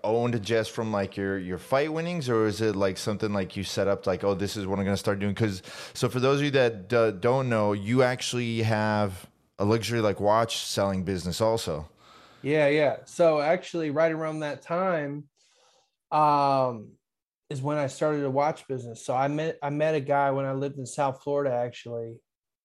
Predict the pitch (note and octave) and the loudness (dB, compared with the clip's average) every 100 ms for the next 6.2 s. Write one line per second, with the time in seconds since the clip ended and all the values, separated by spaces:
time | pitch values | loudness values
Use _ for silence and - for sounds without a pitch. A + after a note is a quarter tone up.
0 | - C#3+ C#3 D3+ D3 D3 C#3 B2+ A#2+ C3 | -6 -4 -2 2 2 2 -6 -6 -2 -2
1 | C3+ - B2 A2+ A2+ G#2 - - - _ | -2 -8 -14 -12 -14 -18 -20 -20 -20 _
2 | - B2 A#2+ A2+ A2 C3 _ _ C3 C#3 | -6 -4 -2 -4 -12 -18 _ _ -6 -4
3 | B2 C3 C3 C3 C3 - C#3+ C#3 D3 C#3 | -4 -4 -2 -2 -6 -6 -2 0 0 -4
4 | - C#3 C3+ B2 - C#3 C3+ A#2+ C3 C3 | -6 -4 -4 -6 -2 -2 -2 -6 -8 -8
5 | B2 A#2+ B2 - B2+ A#2 A#2+ A#2 A2+ - | -8 -6 -8 -8 -10 -6 -4 -4 -6 -16
6 | B2 | -20